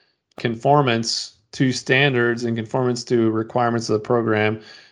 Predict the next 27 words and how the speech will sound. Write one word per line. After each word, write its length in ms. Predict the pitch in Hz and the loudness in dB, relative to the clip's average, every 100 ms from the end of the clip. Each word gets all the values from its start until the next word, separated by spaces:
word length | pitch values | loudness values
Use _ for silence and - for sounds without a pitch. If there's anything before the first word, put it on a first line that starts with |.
| - | -8
We 220 | - 117 | -2 2
validate 440 | 120 131 131 123 | 6 6 6 4
that 160 | 123 120 | 2 0
information 840 | 113 117 117 117 117 127 117 117 | 0 -4 -2 -2 0 -2 -2 -2
and 180 | 113 107 | -2 -2
we 320 | 104 104 104 - - _ _ _ _ | -2 -2 -4 -8 -20 _ _ _ _
post 260 | - 139 143 | 2 4 4
it 60 | |
on 160 | 135 131 | 2 2
the 60 | |
website, 840 | 120 127 127 - 131 127 127 127 127 | 4 4 4 2 4 6 4 4 2
and 300 | 120 110 110 | 0 -2 -2
it's 320 | 110 113 110 | -4 -4 -6
used 240 | 135 135 139 | -2 -2 4
by 200 | 131 123 | 4 4
specifying 600 | 123 127 123 123 120 117 | 4 0 2 0 0 0
agencies 680 | 120 120 123 127 123 123 123 | 0 -2 -2 0 2 2 0
so 140 | 117 | 0
that 160 | 110 107 | 0 2
they 120 | 123 | 2
can 220 | 120 110 | 2 -2
trust 400 | - 143 151 147 | 0 4 4 4
the 80 | 120 | 2
laboratories 640 | 120 123 123 131 120 113 | 4 4 2 0 0 0
in 60 | 110 | -4
the 60 | |
program. 600 | 107 139 127 127 127 127 | 0 2 4 4 4 0